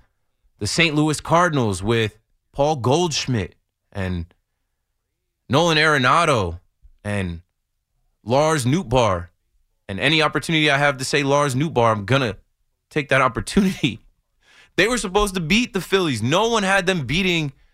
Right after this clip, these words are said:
Saint Louis. And they come back and score six runs in the ninth inning of that first game, and then they take the first two games of that series. They advance. They beat the Braves, and,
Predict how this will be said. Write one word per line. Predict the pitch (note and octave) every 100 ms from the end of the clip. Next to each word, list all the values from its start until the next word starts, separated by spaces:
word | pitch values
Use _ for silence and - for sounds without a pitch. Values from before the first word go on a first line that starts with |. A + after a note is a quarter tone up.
| _
Saint | - F#3 C#3
Louis. | E3 G3 A#2+ - - _ -
And | C#3+
they | E3
come | F#3+ F#3+
back | E3+ D#3+
and | D3
score | - E3
six | C#3+ F3 D#3+
runs | D3 D#3+ D3 C3
in | B2+
the |
ninth | B2 C#3+ C#3
inning | C#3+ C#3+
of | B2
that | C3 B2+
first | - B2+ A2+
game, | B2+ A#2 G#2+ - -
and | G#2+
then | A#2
they | B2
take | B2+ C#3 A2+
the | A2+
first | B2+ B2+
two | -
games | A#2 A#2+ G#2
of |
that | A2+ A#2 -
series. | A#2 G2+ F#2+ - - _ _ -
They | A2+
advance. | G#2+ F2+ A2 E2 - - - - _ _ _ -
They | G2
beat | C3+ -
the | D#2
Braves, | E2 G#2 D3+ F3+ F3 D3
and, | G#2